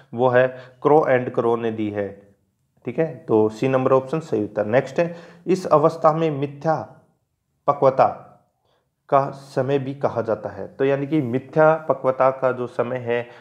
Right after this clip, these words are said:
उसको कहा जाता है, क्या कहा जाता है? तो बाल्यावस्था कहा जाता है। बी नंबर का ऑप्शन इसका राइट आंसर हो जाएगा। तो दोस्तों ये हो गई आज की अपनी क्लास है, वो समाप्त हो चुकी है।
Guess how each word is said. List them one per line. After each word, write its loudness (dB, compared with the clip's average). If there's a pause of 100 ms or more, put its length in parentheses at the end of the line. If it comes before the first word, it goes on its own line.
(160)
उसको -6
कहा 0
जाता 4
है, 2
क्या 0
कहा 0
जाता -2
है? 0 (340)
तो -2
बाल्यावस्था 2
कहा -2
जाता -4
है। -2
बी -4
नंबर -4
का -2
ऑप्शन -2
इसका -4
राइट 0
आंसर -8
हो -6
जाएगा। -10 (340)
तो 8
दोस्तों 10
ये 8
हो 10
गई 8
आज 8
की 4
अपनी 0
क्लास 6
है, 6
वो 4
समाप्त 2
हो 4
चुकी -2
है। 6